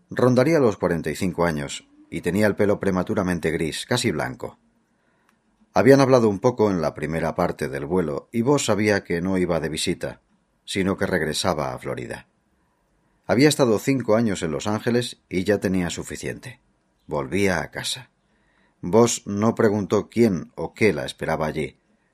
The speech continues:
pero se había preguntado si ya tenía el pelo cano la primera vez que aterrizó en Los Ángeles, cinco años antes. "Sí",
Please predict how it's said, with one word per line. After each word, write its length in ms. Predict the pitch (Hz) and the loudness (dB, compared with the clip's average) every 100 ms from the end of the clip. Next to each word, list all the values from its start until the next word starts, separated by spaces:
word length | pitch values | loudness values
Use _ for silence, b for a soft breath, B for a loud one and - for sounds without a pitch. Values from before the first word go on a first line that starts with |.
| _ | _
pero 460 | 104 107 110 104 - | 0 4 4 2 -2
se 220 | - - | -6 2
había 240 | 107 139 147 | 2 2 2
preguntado 520 | 113 101 95 120 117 | 2 0 0 0 0
si 200 | - 82 | -2 0
ya 140 | 101 | 0
tenía 420 | 113 85 90 90 73 | 0 0 0 -2 -2
el 220 | 65 64 | -6 -12
pelo 340 | - 95 80 | 0 0 2
cano 340 | 85 80 73 73 | 0 -2 -2 -8
la 140 | 67 | -8
primera 320 | - 95 98 | -4 0 0
vez 220 | 73 71 | -2 -6
que 120 | - 71 | -6 -8
aterrizó 420 | - - 76 95 | -6 -6 -4 -2
en 60 | |
Los 160 | 85 80 | -2 -2
Ángeles, 520 | 85 82 73 71 - _ _ _ _ | -4 -4 -6 -6 -10 _ _ _ _
cinco 420 | - 117 101 82 | -2 0 0 -2
años 280 | 69 60 60 | -4 -6 -10
antes. 460 | 62 57 - - _ _ _ _ _ _ _ _ _ _ _ _ _ _ _ _ | -12 -12 -10 -12 _ _ _ _ _ _ _ _ _ _ _ _ _ _ _ _
"Sí", 420 | - 131 107 - | 0 4 4 0